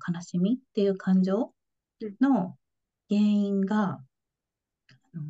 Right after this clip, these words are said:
Speaker 1: 私たちって相手、誰かの言葉とか
Speaker 2: うん。
Speaker 1: 行動によってそういった感情が起こる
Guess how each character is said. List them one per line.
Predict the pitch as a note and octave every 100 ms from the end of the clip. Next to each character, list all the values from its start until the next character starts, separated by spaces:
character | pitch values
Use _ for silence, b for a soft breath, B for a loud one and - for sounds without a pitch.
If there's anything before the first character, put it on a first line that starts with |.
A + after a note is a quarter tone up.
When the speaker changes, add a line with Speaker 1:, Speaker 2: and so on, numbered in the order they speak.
| C#3+ C#3+ F3+ - _ _ _
Speaker 1:
私 | F#3+ B3+ A#3
た | F3+
ち |
っ | -
て | -
相 | F#3+ C4+
手、 | C4+ F4 G4 _ _
誰 | A3+ C#4
か | - - _ _ _ _ -
の | F3+ D3+ F3+ -
言 | F3+ G3
葉 | F#3+ F3+
と | C3+
か | - A#3+ F#3+ - _ _ _
Speaker 2:
う | G#3
ん。 |
Speaker 1:
行 | B3 B3+
動 | B3 B3 A#3+ A#3+ C4+ _ -
に | A#3+
よ | A#3+
っ | - -
て | G4 C#4+
そ | -
う | F#3+
い |
っ |
た | F3+ F3+
感 | F#3+ F3+
情 | F#3+
が | F#3+ F#3
起 | F3+
こ | C4
る | D3 C3